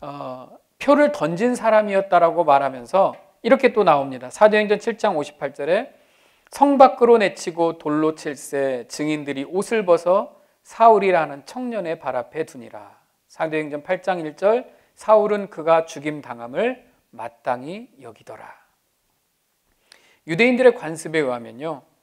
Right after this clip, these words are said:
죄인을 돌로 쳐 죽일 때에 가장 먼저 증인들이 돌을 들어서, 어, 쳐야 된다고 합니다. 그래서 그 증인들이 돌로, 어, 자기가 증인으로 "저 사람이 죄인입니다"라고 증언한 그 사람에게 돌로 치기 위해서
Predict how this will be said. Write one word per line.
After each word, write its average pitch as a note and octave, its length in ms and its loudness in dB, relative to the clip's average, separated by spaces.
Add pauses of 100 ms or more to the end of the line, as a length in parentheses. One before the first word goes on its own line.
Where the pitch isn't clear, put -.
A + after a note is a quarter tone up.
(600)
죄인을 G3 640 -2
돌로 D#3+ 560 -2 (120)
쳐 - 180 -10
죽일 C3 420 -14
때에 A#2+ 500 -12 (460)
가장 G3 380 -10
먼저 E3+ 240 -8
증인들이 F#3+ 1000 -6 (380)
돌을 D#3+ 360 -4
들어서, C#3+ 640 -8 (220)
어, B2+ 160 -20
쳐야 A3 320 -2
된다고 C3+ 420 -10
합니다. A2+ 460 -20 (640)
그래서 F3+ 400 -2
그 F#3+ 140 0
증인들이 F#3+ 840 -4 (220)
돌로, G3+ 640 2 (320)
어, B2 420 -16 (140)
자기가 F3 460 0
증인으로 F3+ 760 -2
"저 G3 140 -6
사람이 F#3+ 380 0
죄인입니다"라고 G3 1000 0
증언한 A3 480 -2
그 G3 120 -10
사람에게 G3 440 0
돌로 G3+ 260 2
치기 F#3 260 -10
위해서 F3+ 440 -2